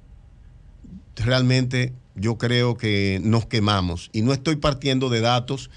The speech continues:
que da la oposición política, sino de datos que vienen del Banco Central. En el caso, por ejemplo, de el medio ambiente, que es un tema que nosotros somos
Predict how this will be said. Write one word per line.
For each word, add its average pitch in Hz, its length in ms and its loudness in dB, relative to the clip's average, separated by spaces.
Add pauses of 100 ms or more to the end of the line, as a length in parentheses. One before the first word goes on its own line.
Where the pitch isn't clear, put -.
(340)
que 113 160 0
da 117 140 4
la 131 60 2
oposición 131 580 -2
política, 117 500 -2
sino 107 240 0
de 113 100 0
datos 113 400 -2
que 92 120 -6
vienen 104 280 0
del 92 160 -2
Banco 92 280 -4
Central. - 500 -10 (920)
En 147 160 6
el 143 140 2
caso, 196 360 0
por 175 160 0
ejemplo, 151 540 0
de 110 400 0 (640)
el 107 300 2
medio 139 400 4
ambiente, 107 560 2
que 110 120 -2
es 110 60 2
un 117 140 2
tema 113 320 0
que 95 120 -6
nosotros 113 440 -2
somos 120 400 0